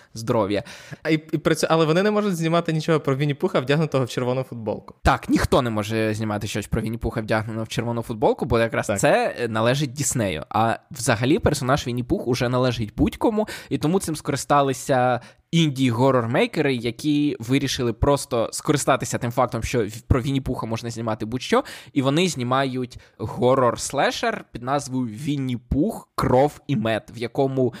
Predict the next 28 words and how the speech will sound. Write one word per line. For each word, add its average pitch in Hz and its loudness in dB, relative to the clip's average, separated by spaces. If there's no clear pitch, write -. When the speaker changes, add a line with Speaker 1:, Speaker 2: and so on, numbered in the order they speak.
Speaker 1:
маніяки 123 2
в 104 -10
масках 113 -2
Вінні-Пуха 117 -2
та 110 -6
П'ятачка, 160 0
е, 113 2
вбивають 131 0
людей. 113 -2
І, - -12
власне, 151 2
це - -2
все, 170 2
що 156 -2
можна 143 0
сказати 147 0
про 143 -6
цей 151 -4
фільм, 233 -6
тому 147 -4
що 135 -2
він 151 0
орієнтується 143 2
на 135 -2
людей, 156 2
які 131 -6
можуть 127 -4
сказати: 120 0